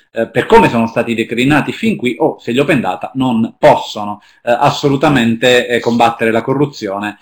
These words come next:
eh, eh, e, eh, aiutare la trasparenza. Ovviamente, eh, se siamo soltanto alla slide due di, eh, quarantatré, eh, la risposta è,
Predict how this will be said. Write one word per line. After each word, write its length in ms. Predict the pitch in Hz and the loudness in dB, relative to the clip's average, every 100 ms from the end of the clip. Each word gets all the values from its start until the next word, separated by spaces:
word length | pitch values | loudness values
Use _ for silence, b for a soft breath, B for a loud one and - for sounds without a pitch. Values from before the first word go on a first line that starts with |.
| b | b
eh, 120 | - 117 | -2 0
eh, 460 | 113 110 117 113 - | 2 0 0 0 2
e, 300 | 127 120 - | 2 2 0
eh, 180 | 113 107 | 0 0
aiutare 420 | - 123 110 104 | 0 0 0 0
la 100 | 104 | 0
trasparenza. 600 | 101 101 - 123 123 - | -2 -4 0 2 2 -2
Ovviamente, 680 | 101 110 120 123 113 113 107 B _ | -4 -2 0 0 0 -2 -4 B _
eh, 160 | 113 113 | -8 -6
se 260 | - 131 | 0 0
siamo 320 | - 131 117 | 2 0 0
soltanto 720 | 110 113 - 143 123 113 113 107 | -2 -6 0 2 2 0 -2 -2
alla 260 | 113 107 104 | -2 -2 -2
slide 380 | 127 120 107 | 2 2 0
due 260 | 110 120 107 | -2 0 -2
di, 280 | 107 107 104 | -2 -6 -6
eh, 160 | 113 | -10
quarantatré, 760 | - 123 131 139 143 113 104 98 | -2 0 2 2 0 0 -2 -4
eh, 320 | 101 101 101 104 | -6 -6 -6 -4
la 120 | 107 | -4
risposta 640 | 113 - 127 127 - 110 | -4 -2 -2 -2 0 2
è, 180 | 120 | 2